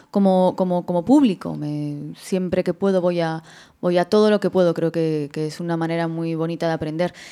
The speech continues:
Entonces, nunca me es suficiente. Eh, me alegra que se esté reactivando y me hace cuestionarme algunas cosas, com-, como por ejemplo,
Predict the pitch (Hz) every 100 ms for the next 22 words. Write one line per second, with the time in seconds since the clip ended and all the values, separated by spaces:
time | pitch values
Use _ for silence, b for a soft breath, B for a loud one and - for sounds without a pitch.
0 | B B - 233 262 254 302 254 285 302
1 | 294 285 247 208 226 226 214 175 160 B
2 | B 208 202 196 196 196 196 196 190 185
3 | - _ _ - 226 214 233 269 277 269
4 | 240 247 240 233 233 240 269 285 294 320
5 | 254 214 196 202 226 214 208 202 196 196
6 | 190 190 214 - 214 202 202 196 190 185
7 | - 233 220 226 - 196 185 180 175 -
8 | 185 190 185 202 190 196 190 180 180 170